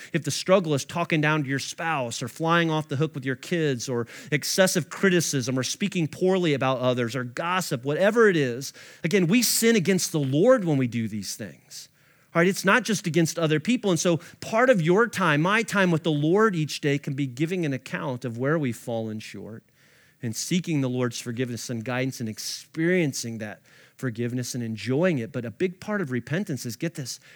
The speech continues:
changing direction. Like, "Lord, I am grateful for your forgiveness. And now give me, all right, give me the strength, the power to change direction, to change the course of my life." And,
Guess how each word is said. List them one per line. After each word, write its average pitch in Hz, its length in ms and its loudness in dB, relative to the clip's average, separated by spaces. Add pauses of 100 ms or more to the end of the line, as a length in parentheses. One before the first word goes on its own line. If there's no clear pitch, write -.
(120)
changing 170 460 2
direction. 139 480 0 (1200)
Like, 131 180 -6 (220)
"Lord, 156 160 2
I 180 80 4
am 139 80 2
grateful 185 580 4
for - 160 -2
your 175 220 4
forgiveness. 147 960 -2 (340)
And 143 140 2
now 147 160 4
give 185 400 4
me, 151 480 0 (340)
all 135 100 -2
right, 147 160 0
give 202 260 4
me 185 140 4
the 147 100 2
strength, 175 520 -2
the 131 80 -4
power 151 340 -2
to 117 80 -4
change 131 400 -4
direction, 120 400 -4
to 107 80 -6
change 113 360 -6
the 117 60 -8
course 107 320 -8
of 110 60 -10
my 110 140 -8
life." 120 420 -8
And, 117 160 -8